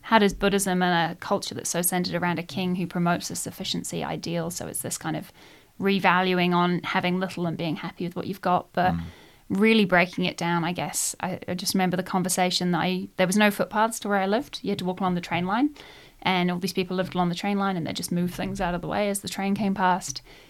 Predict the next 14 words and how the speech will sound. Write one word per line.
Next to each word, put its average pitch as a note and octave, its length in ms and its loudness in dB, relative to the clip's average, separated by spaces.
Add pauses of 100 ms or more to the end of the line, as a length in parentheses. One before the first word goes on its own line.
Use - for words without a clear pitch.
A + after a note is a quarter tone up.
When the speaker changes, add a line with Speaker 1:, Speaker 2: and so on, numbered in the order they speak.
(240)
Speaker 1:
Um, F3+ 520 6
and F3+ 120 2
there F3+ 80 6
was F3+ 120 0
this F3+ 120 -2
one F#3+ 200 2
family F#3 320 0
who F#3 80 -4
had F3+ 100 -4
this F3+ 140 -2
gorgeous G3 580 2
little F3+ 160 0
baby F3 260 -2
girl, F3 460 -2